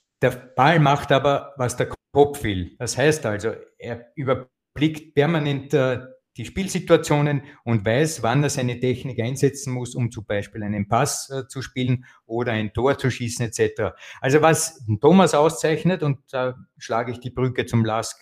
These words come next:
sehr gerne, Nakamura, das ist ein ähnlicher Mann, der hat auch immer den Kopf oben. In den schwierigsten Situationen löst sich, äh, findet er Lösungen mit einem Pass in die Tiefe oder einem Dribbling oder was auch immer. Und ähnlich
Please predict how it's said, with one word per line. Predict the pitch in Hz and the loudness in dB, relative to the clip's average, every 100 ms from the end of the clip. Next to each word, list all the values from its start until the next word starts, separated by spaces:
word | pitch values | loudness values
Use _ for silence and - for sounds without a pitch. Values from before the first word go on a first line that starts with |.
| - | -12
sehr | - 107 | -4 -4
gerne, | - 104 139 170 - _ | -2 0 0 -2 -8 _
Nakamura, | 117 110 110 101 104 113 156 180 - _ _ | -6 -4 -2 -2 0 2 2 0 -8 _ _
das | 117 98 | -10 -8
ist | 107 | -6
ein | 113 110 | -6 -4
ähnlicher | 107 120 123 135 | -4 -2 -2 0
Mann, | 135 165 196 - - _ _ _ - | 2 4 4 0 -20 _ _ _ -2
der | 110 | 0
hat | 123 127 | 2 4
auch | 151 175 | 4 8
immer | 170 139 | 6 6
den | 127 117 | 4 0
Kopf | 127 117 117 | 2 0 0
oben. | 113 104 98 - _ _ _ | -2 0 -2 -4 _ _ _
In | - 120 | -2 0
den | 127 123 | 2 0
schwierigsten | 151 202 202 - 185 | 2 2 2 2 2
Situationen | - 170 170 165 143 143 156 143 | 2 0 2 2 4 2 2 0
löst | 127 135 160 | 0 0 -2
sich, | - 160 - | -2 -6 -2
äh, | 156 147 147 139 - _ _ 131 - | -2 -2 -4 -6 -12 _ _ -20 -10
findet | 135 143 135 | -4 -2 0
er | 127 | 0
Lösungen | 123 147 156 151 147 127 - - _ | 0 -2 0 0 0 -2 -8 -20 _
mit | - 123 127 | -4 -4 -2
einem | 127 123 117 | 0 2 2
Pass | 113 123 - - | 0 0 -4 -6
in | 135 | -2
die | 117 117 | -2 0
Tiefe | 165 165 - 160 151 | 0 0 4 6 6
oder | 135 120 | 4 2
einem | 120 120 | 2 2
Dribbling | 139 160 - 139 131 | 2 0 0 2 2
oder | 123 117 | 2 0
was | 123 139 | 0 -2
auch | 127 | 0
immer. | 127 110 | 2 2
Und | 107 - | 2 -2
ähnlich | 123 147 165 156 - | -4 2 2 0 -4